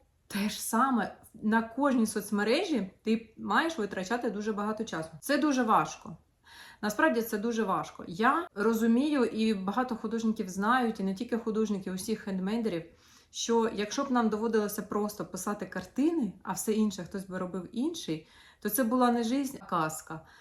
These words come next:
Але за це теж треба платити. Я вже про це думала. Але, наприклад, дивіться, а я не впевнена, що якась людина зможе зробити те, що я роблю, і то, що, і так, як я вкладаю душу в свої відео. Не знаю, можливо, я не права.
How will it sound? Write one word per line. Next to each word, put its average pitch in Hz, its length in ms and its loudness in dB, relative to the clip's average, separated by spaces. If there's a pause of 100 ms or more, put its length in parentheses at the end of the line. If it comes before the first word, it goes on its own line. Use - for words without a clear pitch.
(180)
Але 233 720 4 (420)
за 214 180 2
це 311 180 0
теж 262 240 0
треба 220 260 -2
платити. 208 480 -4
Я 214 220 4
вже 269 140 0
про 262 140 -4
це - 160 -6
думала. 175 420 0
Але, 220 180 2
наприклад, 233 460 0
дивіться, 220 440 -2 (120)
а 208 100 2
я 208 140 4
не 269 100 4
впевнена, 240 500 4
що 202 160 -2
якась 202 340 -2
людина 254 360 0
зможе 208 260 -2
зробити 196 380 -4
те, 190 140 -6
що - 160 -8
я 226 260 6
роблю, 254 400 0
і 208 100 -2
то, 208 160 -6
що, 196 300 -4
і 196 100 -4
так, 208 260 -2 (100)
як 196 220 -4
я 185 120 2
вкладаю 165 500 -4
душу 226 300 -4
в 220 60 -6
свої 185 400 -8
відео. 160 180 -4
Не 208 140 4
знаю, 202 380 2
можливо, 208 380 0
я 214 160 0
не 202 100 -2
права. 175 400 -4